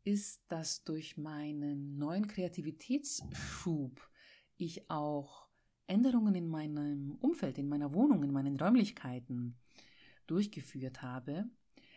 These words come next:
weil mir auf einmal klar wurde, also ich habe ein Zimmer, das ich bis, ähm, August als Arbeitszimmer genutzt habe. Und ich habe mir den Gedanken gemacht, wieso nutze ich ein ganzes Zimmer, ein ganzes Zimmer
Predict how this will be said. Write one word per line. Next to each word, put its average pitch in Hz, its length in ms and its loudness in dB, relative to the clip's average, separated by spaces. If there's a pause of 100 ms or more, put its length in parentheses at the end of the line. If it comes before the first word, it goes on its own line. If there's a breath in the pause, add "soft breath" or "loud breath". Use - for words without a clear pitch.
(120 loud breath)
weil 160 140 -2
mir 170 120 0
auf 170 160 -6
einmal 196 240 2
klar 139 500 -4
wurde, 202 440 0
also 165 140 -6
ich 165 120 -6
habe 175 320 -2
ein 143 300 -4
Zimmer, 202 460 4
das 180 300 -4
ich - 340 -12
bis, - 500 -8
ähm, 143 680 -12
August 196 560 -2
als 143 260 -4
Arbeitszimmer 156 680 2
genutzt 127 420 -12
habe. - 140 -16 (720 loud breath)
Und 160 180 -14
ich - 180 -12
habe - 140 -12
mir 185 140 0
den 170 140 -4
Gedanken 160 720 -4 (100)
gemacht, 202 600 0 (540)
wieso 165 400 2
nutze 311 300 2
ich 202 200 -4
ein 151 140 -4
ganzes 233 480 0
Zimmer, 175 600 0 (520)
ein 160 120 -4
ganzes 254 340 2
Zimmer 139 340 -4